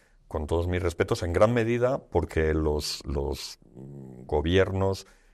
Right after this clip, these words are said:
que vinieron después de Franco se dieron cuenta de que teníamos un tejido industrial obsoleto, que era incapaz de competir en el mundo,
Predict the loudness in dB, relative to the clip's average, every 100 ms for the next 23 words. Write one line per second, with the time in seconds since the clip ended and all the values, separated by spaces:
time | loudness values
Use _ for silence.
0 | _ 0 2 2 2 2 -2 -4 -2 -2
1 | 0 0 2 2 0 0 0 2 0 0
2 | 2 4 4 2 0 0 0 -2 -4 -4
3 | -4 -2 -2 -2 -2 -2 -2 -2 -2 -6
4 | -4 -2 0 0 0 2 0 -2 0 0
5 | 0 -2 -2 -2 0 -2 -4 -6 -4 -4
6 | -4 -4 -2 -2